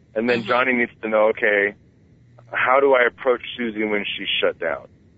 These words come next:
Speaker 1: for example?
Speaker 2: Okay.
Speaker 1: Um, and Susie needs to know that she shuts down and that shutting down is usually not a good solution to things.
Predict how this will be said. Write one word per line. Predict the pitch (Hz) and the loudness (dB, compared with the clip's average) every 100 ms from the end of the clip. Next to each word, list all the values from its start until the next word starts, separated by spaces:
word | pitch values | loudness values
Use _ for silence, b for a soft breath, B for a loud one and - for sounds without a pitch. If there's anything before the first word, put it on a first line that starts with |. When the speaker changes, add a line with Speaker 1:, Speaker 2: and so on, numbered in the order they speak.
| _ _ - - | _ _ -20 -6
Speaker 1:
for | 98 | -4
example? | 92 98 90 - 82 _ - - | -2 -2 -4 -4 -10 _ -20 -20
Speaker 2:
Okay. | - - 190 180 - - 101 | -18 -14 -14 -14 -16 -8 0
Speaker 1:
Um, | 107 107 | 2 4
and | 123 - | 0 0
Susie | 190 196 | 0 2
needs | 143 123 | 0 0
to | 123 | 2
know | 117 110 - _ _ _ _ | 4 4 0 _ _ _ _
that | 135 139 - | 0 2 0
she | 117 | -2
shuts | - 110 - | 0 0 -2
down | 95 87 85 104 - b b _ 110 | -4 -2 -2 -4 -12 b b _ 0
and | 107 107 104 | 2 2 0
that | 110 110 104 - _ _ _ - - - | 2 2 2 -4 _ _ _ -20 -10 0
shutting | 143 127 | 2 4
down | 131 131 117 | 4 2 0
is | |
usually | 123 117 | -2 0
not | 117 | 2
a | 110 | 2
good | 104 104 | 0 -4
solution | - 104 98 90 | -2 -2 -4 -6
to | 85 | -8
things. | 82 78 | -8 -12